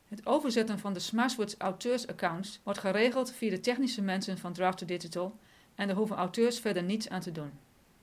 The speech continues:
Er wordt begonnen met de makkelijkste accounts. Dit zijn de auteurs die alleen een account bij Smashwords hebben en niet ook eentje bij Draft to Digital. Voor deze auteurs wordt een nieuw account aangemaakt bij D two D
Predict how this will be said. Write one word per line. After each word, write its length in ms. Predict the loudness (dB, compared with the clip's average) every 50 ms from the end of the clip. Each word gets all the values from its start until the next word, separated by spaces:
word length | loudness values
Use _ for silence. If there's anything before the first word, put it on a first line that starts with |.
| -20 -20 _ _ -6 -2
Er 120 | 0 2
wordt 160 | 2 2 2
begonnen 400 | 0 -2 0 2 2 4 4 4
met 120 | 4 2 2
de 60 | 2
makkelijkste 520 | 2 2 2 2 0 0 -2 -2 -4 -4
accounts. 520 | -4 -4 -4 -4 -4 -4 -6 -10 -12 -16 -18 -20 -20 -20 -20 -20 -20 -20 -20 _ 0
Dit 160 | 0 2 4
zijn 160 | 4 6 6
de 60 | 6
auteurs 400 | 6 4 2 2 4 4 4 4
die 160 | 2 0 2 2
alleen 320 | 4 4 4 6 6 4
een 120 | 2 2
account 420 | 0 0 0 2 2 2 2 0 0
bij 100 | -2 -4
Smashwords 580 | -2 -2 0 2 2 2 2 0 -2 -2 -2
hebben 360 | -2 -4 -2 -2 -4 -4 -6 -6
en 200 | -4 -2 0 2
niet 200 | 2 2 2 2
ook 220 | 0 0 0 0 -2
eentje 300 | -2 -2 -2 -2 -2 -4
bij 120 | -4 -2 -2
Draft 240 | -2 -2 -2 -2
to 60 | -4 -4
Digital. 440 | -4 -4 -4 -6 -8 -8 -10 -10 -12 -16 -20 _ _ _ _ _ -20 -20 -20 -20 _ -12
Voor 140 | -8 -2
deze 300 | 2 4 6 6 4 4
auteurs 460 | 2 0 0 0 0 2 2 2 2 0
wordt 160 | -2 -2 -2
een 140 | 0 2 4
nieuw 200 | 4 4 4 2
account 320 | 2 0 0 0 0 0
aangemaakt 500 | 0 0 -2 0 0 0 2 2 0 0
bij 100 | -2 -2
D 180 | -2 -2 -2 -2
two 120 | -2 -2
D 260 | 0 0 0 0 0